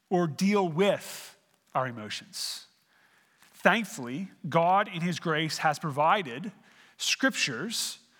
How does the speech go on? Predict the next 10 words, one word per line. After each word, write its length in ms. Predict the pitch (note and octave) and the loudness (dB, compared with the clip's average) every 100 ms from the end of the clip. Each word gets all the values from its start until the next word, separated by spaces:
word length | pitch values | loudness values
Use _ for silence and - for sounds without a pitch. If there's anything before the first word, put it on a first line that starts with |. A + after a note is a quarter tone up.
| _ _ - | _ _ -6
to 140 | - | 0
help 280 | D#3+ F3+ F#3 | 4 4 2
us 180 | E3+ D3+ | -2 -4
do 480 | - D#3+ D3+ D3 - - _ _ _ - | -4 -4 -2 -6 -10 -20 _ _ _ -12
just 300 | A#2+ G#2+ - | -10 -8 -10
that. 240 | F#2 - _ - _ _ - _ _ _ _ _ _ - - - - | -12 -14 _ -20 _ _ -20 _ _ _ _ _ _ -20 -20 -20 -10
Donald 380 | C#3 E3+ F3+ D#3+ | 2 2 2 0
Whitney 520 | E3 A3 D3 D3 F#3+ - - _ | 0 0 -2 -2 -4 -8 -20 _
has 260 | - D3 B2+ | -4 -4 -2
written 500 | F3 E3+ D#3 E3 | -4 -4 -8 -8